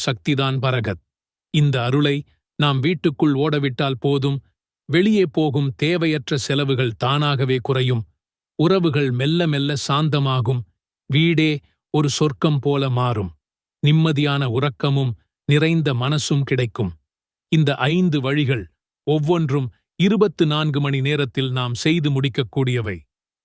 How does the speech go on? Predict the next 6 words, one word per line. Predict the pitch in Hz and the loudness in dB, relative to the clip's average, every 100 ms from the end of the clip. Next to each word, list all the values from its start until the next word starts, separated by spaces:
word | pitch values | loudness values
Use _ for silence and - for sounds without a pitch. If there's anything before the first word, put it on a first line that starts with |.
| _ - | _ 0
பெரிய | 151 156 170 151 | 2 2 0 0
தியாகங்கள் | - 143 147 147 143 139 | -2 0 0 0 0 -2
எதுவும் | 123 139 151 156 | -2 0 0 0
தேவையில்லை, | 143 135 131 123 117 104 82 _ _ _ | 0 -2 -2 -2 -4 -6 -8 _ _ _
சிறிய | - - 175 165 139 | -6 0 2 2 0
மாற்றங்களே | 127 143 - 143 131 127 | -2 -2 -2 -2 0 -2